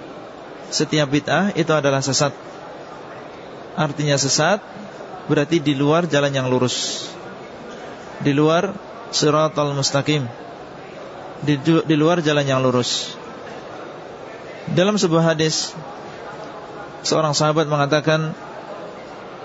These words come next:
yaitu Al-Irbad Ibnu Sariyah, beliau mengatakan, "Wa'adhana Rasulullah sallallahu alaihi wasallam mau'izatan wajilat minhal qulub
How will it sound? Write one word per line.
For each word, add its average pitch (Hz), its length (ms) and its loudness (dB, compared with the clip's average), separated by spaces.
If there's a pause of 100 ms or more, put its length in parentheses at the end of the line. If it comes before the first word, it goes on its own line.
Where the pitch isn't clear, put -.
(280)
yaitu 147 240 2
Al-Irbad 147 640 4 (480)
Ibnu 147 240 4
Sariyah, 165 560 4 (1400)
beliau 160 240 4
mengatakan, 147 480 2
"Wa'adhana 147 560 4
Rasulullah 151 480 4
sallallahu 139 160 2
alaihi - 80 0
wasallam 170 300 6 (1120)
mau'izatan 151 800 4 (1040)
wajilat 151 480 4
minhal 147 320 4
qulub 160 400 4